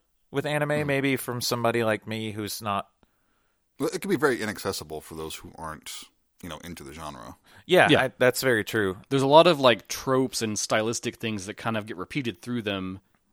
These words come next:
Speaker 2: that if you haven't encountered that already, it can be a bit of a wall to push past,
Speaker 3: Hmm.
Speaker 2: I think.
Speaker 3: I-, is there a movie that's considered the first anime?
Speaker 2: Ooh, that's gonna go real far back.
Speaker 3: Yeah.
Speaker 2: I'm not a hundred percent.
Speaker 3: Like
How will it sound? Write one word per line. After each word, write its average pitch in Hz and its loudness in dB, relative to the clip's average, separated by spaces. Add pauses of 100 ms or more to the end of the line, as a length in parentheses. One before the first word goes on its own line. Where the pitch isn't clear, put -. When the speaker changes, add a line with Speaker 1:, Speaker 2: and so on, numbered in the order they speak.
Speaker 2:
that 107 0
if 101 -6
you 120 -8
haven't 127 2
encountered 113 -4
that 104 2
already, 95 -2 (360)
it 104 -16
can 104 -10
be 110 -4
a 104 -2
bit 107 -6
of 98 -10
a 101 -6
wall 92 0
to 101 -10
push - -14
past, 131 -6
Speaker 3:
Hmm. 95 -10
Speaker 2:
I 117 -8
think. 131 -8 (100)
Speaker 3:
I-, - -8
is 135 -6
there 262 -6
a - 0
movie 175 0
that's 139 -4
considered 110 -8
the 87 -20 (100)
first 87 -8
anime? 147 -8 (1000)
Speaker 2:
Ooh, 90 -8
that's 85 -10
gonna 110 -4
go 104 -2
real 98 -4
far 92 -4
back. 90 -4
Speaker 3:
Yeah. 92 -8 (220)
Speaker 2:
I'm 110 -12
not 98 -4
a 90 -6
hundred 95 -6
percent. 90 -8 (200)
Speaker 3:
Like 87 -8